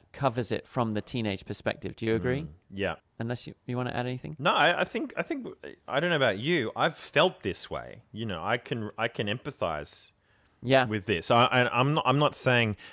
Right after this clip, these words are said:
Speaker 2: it's healthy or it's, um, something to aspire to,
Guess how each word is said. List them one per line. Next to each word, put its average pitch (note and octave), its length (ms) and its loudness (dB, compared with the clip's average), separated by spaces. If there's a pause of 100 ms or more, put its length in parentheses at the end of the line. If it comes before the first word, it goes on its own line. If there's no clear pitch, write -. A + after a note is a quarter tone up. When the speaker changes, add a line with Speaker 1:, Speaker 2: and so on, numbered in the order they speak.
(100)
Speaker 2:
it's G#2 180 -2
healthy G2+ 640 -2 (360)
or F2 520 0
it's, - 420 -6
um, F2 440 0
something F#2+ 300 -4
to F#2 100 -4
aspire F2+ 540 2
to, D#2 400 -6